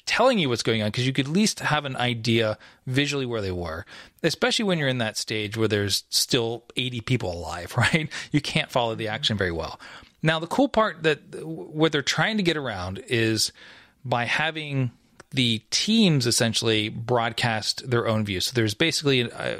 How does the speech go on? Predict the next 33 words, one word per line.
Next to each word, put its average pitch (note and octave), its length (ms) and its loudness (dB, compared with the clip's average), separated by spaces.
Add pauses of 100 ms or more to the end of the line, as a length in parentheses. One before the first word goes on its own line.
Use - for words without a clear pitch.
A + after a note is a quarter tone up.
(120)
it B2+ 140 -8
sounds E3 320 2
like C#3 140 0
an A#2+ 100 -6
observer B2 500 2
for B2+ 180 -2
each A#2 340 -2
team, G#2+ 340 2
essentially. G2 580 -2 (520)
And B2+ 120 4
so C#3 100 2
what A#2+ 120 2
happens D3+ 540 0
is G#2+ 260 -2 (400)
you E3 220 6
can D3 280 2
kind C#3+ 280 -2
of C3 120 -6
tune C#3+ 360 0
in C#3 360 2 (100)
to A#2+ 260 4
that A2 560 -2 (100)
version C3+ 760 4
or - 100 0
that - 180 0
picture, F#3+ 440 0 (560)
um, G#2 500 -2 (200)
uh, B2 60 0
of A#2 320 -2
them A2 260 2
doing G#2 300 0
it. F#2+ 180 -4
And B2+ 260 2